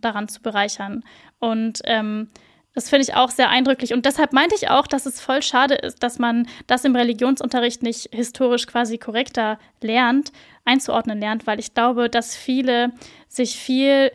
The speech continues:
mehr mit diesen, also man könnte das ja wirklich auch alles gesellschaftlich aktuell so einordnen, weißt du, was ich meine? Und dann, also das könnte einen ja wirklich weiterbringen.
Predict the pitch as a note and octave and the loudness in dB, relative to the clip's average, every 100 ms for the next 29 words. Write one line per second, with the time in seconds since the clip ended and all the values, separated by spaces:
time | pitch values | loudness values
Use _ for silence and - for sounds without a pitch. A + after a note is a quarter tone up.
0 | - A#3+ A#3 B3 C4 C4 C4 - - B3 | -6 -4 0 2 4 4 2 0 -2 -2
1 | B3 A#3 A#3+ A#3 - A#3+ A#3+ A#3+ B3+ C#4 | 0 0 0 0 -2 -2 0 0 2 2
2 | B3+ B3 B3 C4 C4 A3 A#3+ B3 B3 A#3 | 2 -4 -2 0 -2 -2 -2 -2 -2 0
3 | B3 C4 C4 - A#3 - - B3+ A#3 - | 0 -2 -6 -4 -6 -2 0 0 0 0
4 | A#3+ C4 G3+ G3+ G#3 A#3 C4 C4+ - C4 | 2 2 0 -6 -6 -6 -6 -8 -4 0
5 | C4+ B3 A3+ A3+ A3+ - B3 A3 - - | 0 0 -2 -2 -2 -4 -6 -6 -12 -12
6 | - C4 - A#3+ A#3 A3 C4+ A#3+ - C4+ | 0 0 2 2 2 2 0 -2 0 2
7 | C#4+ A3 - G3 | 2 -2 -4 -10